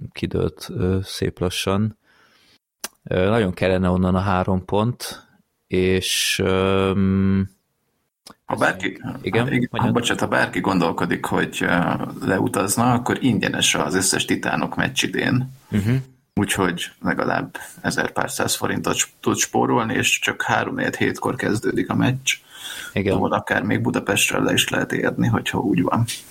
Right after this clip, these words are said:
Speaker 1: Igen. És nagyon jók ott a körözetes kenyerek. Ezt tudom
Speaker 2: <laughs>
Speaker 1: tanúsítani. Bár nekem az, voltál már abban a csarnokban, nem úgy?
Speaker 2: Nem, de most lehet, hogy pénteken lemegyek.
Speaker 1: Aha.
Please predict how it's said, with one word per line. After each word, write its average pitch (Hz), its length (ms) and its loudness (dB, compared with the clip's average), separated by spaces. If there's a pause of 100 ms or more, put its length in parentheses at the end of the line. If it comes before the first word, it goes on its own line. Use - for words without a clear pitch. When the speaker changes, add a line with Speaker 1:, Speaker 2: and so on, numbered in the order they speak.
(600)
Speaker 1:
Igen. 92 400 0 (760)
És 120 200 0
nagyon 104 280 4
jók 98 240 2
ott - 260 -2
a 92 360 2 (320)
körözetes 92 640 -2
kenyerek. 90 720 -2 (200)
Ezt - 280 -2
tudom - 260 2
Speaker 2:
<laughs> - 0 -
Speaker 1:
tanúsítani. 104 880 -2 (640)
Bár 107 160 2
nekem 110 240 0
az, 104 200 2 (140)
voltál 113 400 2
már 139 180 2
abban 139 260 0
a 131 60 -2
csarnokban, 120 580 2
nem 98 160 2
úgy? - 420 -2
Speaker 2:
Nem, 131 360 4
de 120 80 2
most 113 200 -2
lehet, 104 200 0
hogy - 220 -6 (240)
pénteken 90 760 -2
lemegyek. 78 320 0
Speaker 1:
Aha. 107 260 0